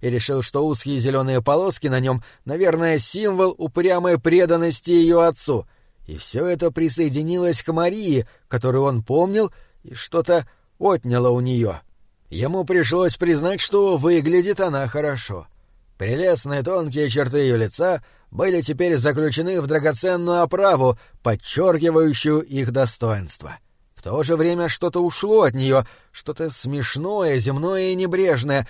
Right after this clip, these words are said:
что было в Марии, разделявшей с ним тяготы путешествия по реке и страшную ночь на переходе. Немногое могло напомнить ему об этом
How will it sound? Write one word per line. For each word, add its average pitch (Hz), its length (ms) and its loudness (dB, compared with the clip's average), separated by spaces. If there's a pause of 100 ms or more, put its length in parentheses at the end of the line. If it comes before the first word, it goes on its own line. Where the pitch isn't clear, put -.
что - 220 -4
было 127 220 4
в 120 100 0
Марии, 147 520 2 (140)
разделявшей 143 800 -2
с 117 80 -6
ним 165 240 -2
тяготы 147 440 2
путешествия 135 720 0
по 120 100 0
реке 135 440 0
и 113 140 -6
страшную 139 760 -6
ночь 143 260 -4
на 139 140 -4
переходе. 143 640 -4 (560)
Немногое 151 760 0
могло 143 380 2
напомнить 147 640 0
ему 135 220 -2
об 131 160 0
этом 160 320 0